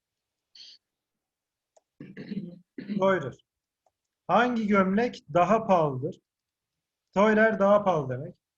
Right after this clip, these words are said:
Billiger ucuz demek. Nominatifde genellikle bu kalıpları kullanırken biz nominatif yapmak için sein fiiliyle kullanıyoruz.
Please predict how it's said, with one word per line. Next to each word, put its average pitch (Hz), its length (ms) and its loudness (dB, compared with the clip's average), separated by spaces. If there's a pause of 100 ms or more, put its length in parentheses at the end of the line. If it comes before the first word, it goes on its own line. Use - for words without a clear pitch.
(1080)
Billiger 214 500 2 (140)
ucuz 175 380 -4
demek. 127 240 -6 (920)
Nominatifde 220 720 0
genellikle 214 680 0
bu 214 100 -2
kalıpları 220 460 -2
kullanırken 214 760 -2 (1120)
biz 214 340 -6 (200)
nominatif 208 520 -2
yapmak 220 380 -2
için 240 180 -8
sein 208 480 2
fiiliyle 196 380 -2
kullanıyoruz. 120 380 -10